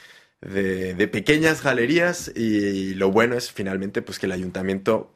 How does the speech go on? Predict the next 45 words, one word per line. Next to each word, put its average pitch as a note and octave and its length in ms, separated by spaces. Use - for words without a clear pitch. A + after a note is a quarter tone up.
paga G#2+ 360
el F#2+ 100
alquiler F#2+ 460
de F2+ 220
esos F2+ 260
lugares B2 400
e - 20
incluso G#2+ 480
les G2 260
da, G#2+ 520
eh, F2+ 360
ciertos A2 400
fondos C#3+ 340
incluso G#2 260
para F#2+ 180
tener A2+ 280
a A2+ 40
alguien B2+ 180
que G#2+ 120
lo F#2 120
abra, G#2+ 320
¿no? A#2 240
Entonces, - 420
quiero A#2+ 180
decir, B2 380
en G#2 120
este A2+ 200
sentido, B2 600
en G2+ 100
el F#2+ 80
caso G2+ 300
de G2+ 100
Viena, A#2 400
hay A2 180
una A2 200
red A#2 240
de F#2+ 440
espacios A2+ 420
alternativos F#2+ 640
que G2 120
son A#2+ 380
casi, - 260
creo A2 300
que G2 120
cuarenta F2 500